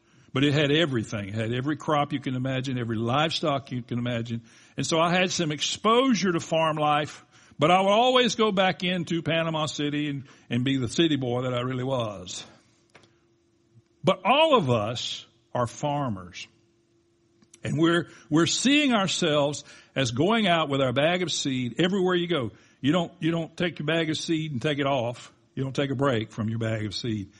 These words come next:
You've always got it. And by the way, it can be a simple message.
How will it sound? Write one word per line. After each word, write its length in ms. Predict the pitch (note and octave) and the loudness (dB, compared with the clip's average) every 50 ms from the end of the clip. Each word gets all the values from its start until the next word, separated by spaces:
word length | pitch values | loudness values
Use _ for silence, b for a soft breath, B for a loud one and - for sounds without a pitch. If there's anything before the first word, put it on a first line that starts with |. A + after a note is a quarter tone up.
| b b | b b
You've 200 | - D3 D3 C3 | 0 2 4 4
always 440 | C3+ B2+ A#2+ A2 G#2+ G2 F#2 F2 - | 4 4 4 2 0 -2 -6 -8 -10
got 220 | - G2+ F2+ F2 | -10 -10 -12 -12
it. 240 | - - _ _ _ _ _ _ _ _ _ _ b b b b b b b b b b b b b b b b b b b _ _ | -14 -18 _ _ _ _ _ _ _ _ _ _ b b b b b b b b b b b b b b b b b b b _ _
And 160 | E3 E3+ D#3+ | -2 0 2
by 140 | E3 G#3 A3 | 4 4 4
the 60 | G3+ | 4
way, 280 | F3+ F#3 F#3 D3 C#3 D3 - | 4 2 2 2 0 0 -2
it 140 | E3 D#3 | -2 0
can 120 | - F3+ E3 | 0 0 0
be 120 | G3 A#3+ | 2 0
a 40 | F3+ | 0
simple 360 | - - F3+ F3 F3 - B2+ | 0 0 0 -2 -2 -2 -6
message. 600 | A#2+ D3 F3 F3+ - - - - - - - - | -6 -6 -6 -6 -8 -10 -12 -14 -16 -16 -16 -16